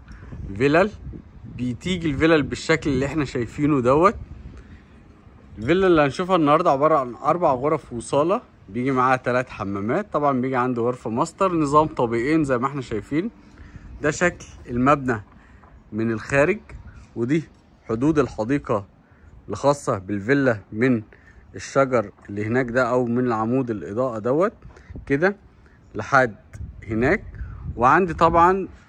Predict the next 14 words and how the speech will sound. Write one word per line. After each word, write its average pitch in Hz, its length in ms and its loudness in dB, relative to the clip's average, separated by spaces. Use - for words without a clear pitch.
الفيلل 147 800 4
مواقف 151 300 0
السيارات 143 380 -2
بتاعتها 120 520 -2
كلها 120 460 0
مغلقة 110 520 2
بالشكل 110 560 -4
دوت. 151 320 2
خليني 156 360 4
برضو 185 420 6
أبدأ 175 280 6
من 143 200 4
المدخل 156 560 4
أفضل، 160 380 2